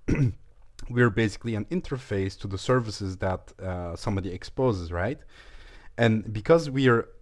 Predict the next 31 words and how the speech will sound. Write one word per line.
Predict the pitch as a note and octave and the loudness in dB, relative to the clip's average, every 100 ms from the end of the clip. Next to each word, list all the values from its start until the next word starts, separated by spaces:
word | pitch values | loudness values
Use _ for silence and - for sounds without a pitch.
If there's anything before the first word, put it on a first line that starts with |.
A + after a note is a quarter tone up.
| - | -4
all | B2 B2 | 2 4
the | |
way | A#2+ | 4
at | A2 | 2
the | G2 | 0
top, | - E3 - | 0 0 0
the | G#2+ | -8
surface | - D#3 D3+ C3 | 2 2 2 0
area | A#2 A2+ | 4 4
that | A2 A2+ | 2 -4
we | |
cover | - C#3+ C3+ | -4 -2 -2
is | G#2+ G2 | -4 0
larger. | G#2 C#3 C3 G2+ F2 | 2 2 0 -2 -2
That | A2 - | -4 -2
means | A#2 G#2+ - | -2 -2 -6
if | |
there's | - A2+ | -6 -6
something | - F3+ D#3+ | -4 -4 -2
that | B2 - | -2 -2
goes | G#2+ G2+ | -4 0
wrong | A2 G#2+ | -2 -2
in, | G2+ F#2+ - | -2 -4 -2
in | G2 | -2
the | F#2+ F#2 | 0 -2
storage | - - C#3 E3+ D#3 | -4 -4 0 0 -2
layer, | A2 F#2+ F#2 G#2+ - - - - - | -2 0 0 -2 -6 -20 -20 -6 0
it | D#3 - | 0 2
will | C#3 C#3 | 4 4
be | B2+ C3 | 2 -2
exposed | B2+ - - A#2 A#2 C#3 | -2 -6 4 6 6 2